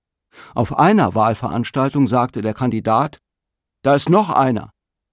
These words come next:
Vielleicht kann man den rausschmeißen, schmeißt ihn raus.“ Die Menge ließ sich das nicht zweimal sagen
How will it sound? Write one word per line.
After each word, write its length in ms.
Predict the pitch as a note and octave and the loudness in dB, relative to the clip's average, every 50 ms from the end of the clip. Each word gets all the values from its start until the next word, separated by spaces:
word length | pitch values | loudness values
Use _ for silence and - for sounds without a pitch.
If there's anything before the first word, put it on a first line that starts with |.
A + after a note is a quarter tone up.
| _ _ _ _ | _ _ _ _
Vielleicht 300 | - D3+ C#3 D3+ E3 - | -2 0 2 2 2 0
kann 120 | - F3 E3 | 0 2 2
man 100 | D#3+ C#3+ | 4 4
den 120 | D#3 D3+ | 4 2
rausschmeißen, 680 | B2+ C#3 F3+ A3+ G#3+ - - C3 A#2+ A#2+ A2+ - - A#2+ | 4 4 2 2 0 -2 0 0 0 0 0 0 -2 -2
schmeißt 360 | - - D#3+ D3+ D#3+ - - | 0 2 2 0 0 0 0
ihn 120 | D#3 D3+ D3+ | 0 2 2
raus.“ 460 | D3+ F#3 G#3 G3 C3 - - - _ _ _ _ _ _ _ _ _ _ _ _ _ _ _ _ _ _ _ _ _ _ _ _ _ _ _ _ _ _ _ _ _ _ _ _ _ _ _ _ | 4 4 2 2 0 -4 -8 -14 _ _ _ _ _ _ _ _ _ _ _ _ _ _ _ _ _ _ _ _ _ _ _ _ _ _ _ _ _ _ _ _ _ _ _ _ _ _ _ _
Die 100 | - A#2+ | -2 0
Menge 280 | A2+ A#2 B2 B2+ C3+ D3 | 2 2 2 2 2 2
ließ 220 | D3 C#3 D3 C#3 | 0 0 -2 -2
sich 120 | - C3 - | -2 -6 -4
das 180 | - B2 G#2 | -4 -4 -2
nicht 200 | - A2 G2+ - | -2 -6 -6 -6
zweimal 440 | - - D3 D3+ D#3+ C3+ A2 F#2 G2+ | -4 -2 0 2 2 2 0 -2 -4
sagen 420 | G2 A2+ A2 A#2 C3 C#3 E3+ F#3 | -4 -4 -2 -2 -2 -2 -4 -6